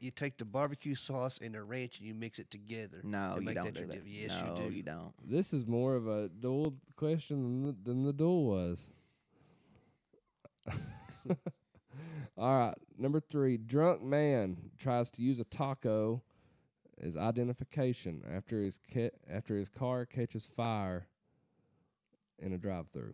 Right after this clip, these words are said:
Speaker 2: Sounds like me.
Speaker 3: Yeah, I thought, I kinda thought about you whenever I read this.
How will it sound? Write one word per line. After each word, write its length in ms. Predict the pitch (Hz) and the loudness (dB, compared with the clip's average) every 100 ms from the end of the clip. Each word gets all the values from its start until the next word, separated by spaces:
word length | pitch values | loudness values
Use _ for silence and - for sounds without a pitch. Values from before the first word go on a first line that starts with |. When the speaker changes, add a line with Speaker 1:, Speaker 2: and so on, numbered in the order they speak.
| - | -14
Speaker 2:
Sounds 300 | - 147 175 | -12 -10 -10
like 180 | 175 - | -10 -10
me. 200 | 127 160 - _ _ - - - - - - | -10 -10 -14 _ _ -20 -14 -14 -16 -20 -20
Speaker 3:
Yeah, 100 | 90 | -16
I 40 | 123 | -12
thought, 220 | 196 170 | -6 -6
I 160 | 135 202 | -6 -8
kinda 220 | 208 180 | -8 -6
thought 200 | 156 147 | 0 2
about 240 | 110 85 | 2 0
you 140 | 85 92 | 0 0
whenever 280 | 95 90 | 0 0
I 60 | 92 | 0
read 240 | 95 101 | 0 -2
this. 280 | 80 71 - | -4 -8 -8